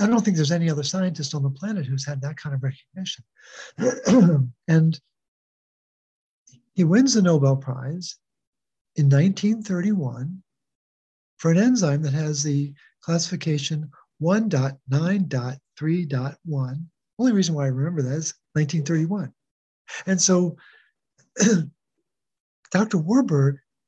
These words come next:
got the Nobel because he's the one who identified this specific respiratory complex, complex four,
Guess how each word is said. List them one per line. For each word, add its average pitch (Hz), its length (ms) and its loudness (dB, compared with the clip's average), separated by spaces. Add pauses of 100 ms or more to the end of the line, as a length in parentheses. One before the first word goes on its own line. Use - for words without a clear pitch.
(1000)
got 202 160 -2
the 208 80 0
Nobel 170 400 0
because 165 380 -6
he's 233 280 0
the 175 80 -2
one 151 160 0
who 135 80 2
identified 135 720 -4 (400)
this 214 280 0 (800)
specific 214 840 0
respiratory 165 720 -2
complex, 156 840 -6 (180)
complex 143 440 -8
four, 139 420 -8